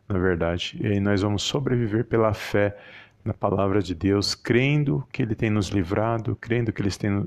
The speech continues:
que Ele tem nos guardado, que Ele tem nos dado o direcionamento espiritual. Cada dia nós vamos aprendendo um com os outros,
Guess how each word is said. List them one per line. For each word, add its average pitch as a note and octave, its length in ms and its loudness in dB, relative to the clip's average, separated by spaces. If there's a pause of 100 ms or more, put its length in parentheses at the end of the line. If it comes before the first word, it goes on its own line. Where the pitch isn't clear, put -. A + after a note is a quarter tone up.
(100)
que - 100 -2
Ele G2 140 0
tem G#2 160 -2
nos G2 160 0
guardado, G2 520 0 (640)
que - 80 0
Ele F#2+ 80 0
tem A2+ 140 0
nos G2+ 160 2
dado G2 420 0
o - 120 -4
direcionamento G2+ 720 0
espiritual. G#2 540 -2
Cada E3+ 320 0
dia G#2 220 0
nós G2+ 160 0
vamos G#2+ 240 0
aprendendo G#2+ 480 0
um C#3+ 80 2
com C#3+ 160 -2
os A2 160 0
outros, - 380 -4